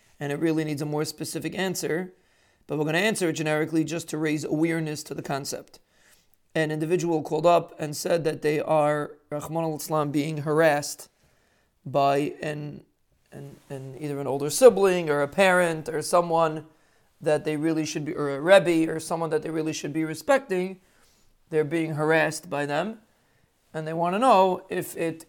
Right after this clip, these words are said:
is a lack of derech eretz, or let's say a lack of kibbud av v'em, to walk away when the person is harassing them. There's really nothing that they can do to stop it. Is it a lack of kibbud av v'em or a lack of kavod for a Rebbe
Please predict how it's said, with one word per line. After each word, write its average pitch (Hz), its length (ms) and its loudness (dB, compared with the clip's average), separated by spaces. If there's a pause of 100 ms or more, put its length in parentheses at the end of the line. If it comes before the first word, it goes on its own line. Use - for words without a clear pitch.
is 160 460 -8
a 160 140 -2
lack 160 520 0 (160)
of 143 440 -6 (280)
derech 151 280 -2
eretz, 190 640 4 (100)
or 147 100 -12
let's 143 200 -12
say - 80 -10
a - 40 -6
lack 143 240 -6
of 135 120 -12
kibbud 160 240 -6
av 160 100 0
v'em, 190 520 2 (840)
to - 160 -6
walk 180 320 2
away 180 360 4
when 165 200 -2
the 156 80 -6
person 170 420 -6
is 156 140 -8
harassing 151 500 2
them. - 160 -12
There's 160 160 -8
really 180 160 -4
nothing 175 280 -6
that 160 100 -6
they 156 80 -6
can 156 160 -8
do 143 320 -6 (420)
to 147 140 -10
stop 151 320 2
it. 208 280 -6
Is 190 200 -4
it 175 80 -2
a 165 60 0
lack 175 380 4
of 151 200 -8
kibbud 165 240 -4
av 160 100 2
v'em 160 400 2
or 156 140 -8
a 160 80 -4
lack 156 280 -2
of 151 180 -12
kavod 160 420 4
for 165 180 -4
a 170 40 -2
Rebbe 185 460 4